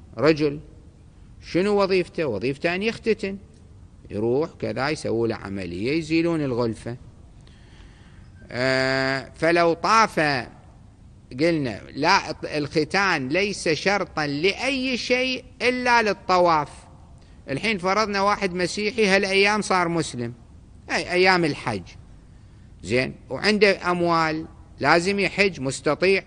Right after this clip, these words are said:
"ولله على الناس حج البيت من استطاع"، يكون يروح يحج. لكن ما راح يقدر حتى يختتن. إن أمكنه أن يختتن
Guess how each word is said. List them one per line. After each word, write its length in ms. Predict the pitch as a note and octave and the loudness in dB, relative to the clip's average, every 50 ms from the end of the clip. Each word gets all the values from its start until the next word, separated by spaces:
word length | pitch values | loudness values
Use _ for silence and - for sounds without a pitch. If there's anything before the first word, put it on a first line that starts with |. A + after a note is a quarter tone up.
| - - - - - | -10 -20 -20 -14 -8
"ولله 400 | B2 B2 B2+ B2+ B2+ B2+ C3 D3 | -6 -2 -2 -2 -2 0 0 0
على 480 | D#3+ D#3+ D3+ D3 C3 B2 B2+ B2+ B2+ | 2 2 0 0 -2 -4 -4 -4 -2
الناس 400 | A#2+ A#2 B2+ D3+ E3 D#3+ - - | -2 -2 -2 -2 -2 -2 -2 -4
حج 340 | G#2+ A2 C3+ D#3 D3 B2+ B2+ | -4 -2 -2 -4 -2 -2 -2
البيت 600 | B2+ A2 F#2+ F#2 A#2+ C#3 D#3 E3+ F#3 G3 - - | -2 -2 -2 -2 -2 0 0 0 -2 -4 -6 -8
من 160 | C#3 C3 D3 E3 | -8 -6 -4 -4
استطاع"، 640 | D#3+ - - - D#3+ D#3 - F#3 F#3+ F3+ F3 - - - - - - - | -6 -6 -6 -6 -6 -2 0 0 0 0 -2 -4 -8 -16 -20 -20 -18 -18
يكون 300 | G#2 - - D#3+ F3 F3+ | -18 -8 -6 -4 -2 -2
يروح 300 | F3 E3+ F#3 F#3+ F3+ - | -2 0 0 -2 -2 -2
يحج. 460 | E3 D3+ - - F#3+ F#3 E3 C#3+ C#3+ - - - - - - - - - - - - - - - - - - | -4 -4 -2 0 0 0 0 -4 -8 -14 -20 -20 -20 -20 -20 -20 -20 -20 -20 -20 -20 -20 -20 -20 -20 -10 -4
لكن 360 | B2 B2 C3 B2+ - D#3 C#3+ | 0 0 0 0 0 -2 0
ما 180 | C#3 D#3 F#3+ A3 | 2 2 2 2
راح 200 | A#3+ A3 - A#3 | 2 0 0 -2
يقدر 680 | A#3+ A#3+ A#3+ G#3 A3 G3 G#3+ A3 G#3 G3+ G3 G3 G3 - - - - - - | -2 -2 -2 -2 0 2 4 4 4 2 0 -4 -8 -12 -18 -20 -20 -6 -4
حتى 460 | - G3 - - - G#3+ G#3+ G#3 G#3 | -4 -4 -4 -2 0 2 2 4 4
يختتن. 720 | A3 G#3+ - - - A3+ G3 - - E3 D3 C3 B2+ B2+ C3 - - - - - - - - - - - - - - - - - - - - - - - - - | 2 0 -2 2 2 2 2 4 2 -2 -2 -2 -4 -8 -12 -14 -18 -20 -20 -20 -20 -20 -20 -20 -20 -20 -20 -20 -20 -20 -20 -20 -20 -20 -20 -20 -20 -20 -6 0
إن 160 | D3+ E3+ G#3 G3+ | 2 2 2 2
أمكنه 720 | E3+ F#3 F#3 F3 D3+ - - E3 G3+ G#3+ A3+ A3+ G#3+ G3 G#3 G#3 G#3 G#3 G3+ G3 F#3+ F#3+ - - - | 0 0 0 0 0 0 2 2 4 4 2 2 2 2 2 2 4 4 4 2 2 0 -4 -8 -6
أن 140 | C3 D3+ D#3 | -2 -2 0
يختتن 1160 | D3+ C#3+ C#3+ D3 - - - - E3+ F#3 F#3 - G3+ F#3+ F#3+ F#3 F#3 F3+ F3 E3+ E3 D#3+ D#3+ | 0 0 0 -2 -2 -4 -4 -2 0 0 0 -2 -4 -4 -2 -2 -2 -2 -2 -2 -4 -6 -10